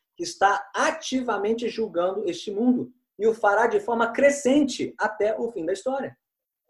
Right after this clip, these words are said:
Mas o que esses cristãos e todos nós precisamos entender é que o amor e a justiça de Deus não conflitam, mas se complementam.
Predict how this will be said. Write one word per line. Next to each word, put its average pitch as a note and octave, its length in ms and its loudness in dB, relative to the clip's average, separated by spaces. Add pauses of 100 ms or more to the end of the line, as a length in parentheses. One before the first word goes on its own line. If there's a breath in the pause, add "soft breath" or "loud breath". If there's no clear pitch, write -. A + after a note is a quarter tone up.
(1080)
Mas G3 140 2
o A3+ 80 0
que A#3+ 140 2
esses E4 260 0
cristãos G3+ 500 0
e G#3 60 0
todos C4 380 6
nós A3 240 0
precisamos F3+ 480 -4
entender F3 560 2 (100)
é F3+ 80 0
que - 140 -8
o A3 80 4
amor G3+ 520 6
e G3+ 40 4
a F#3 60 6
justiça G3+ 440 -4
de E3+ 100 -12
Deus G3 440 6 (180)
não A3 340 0
conflitam, A3 720 2 (480)
mas E3 140 -6
se G3+ 120 -8
complementam. G3 800 -2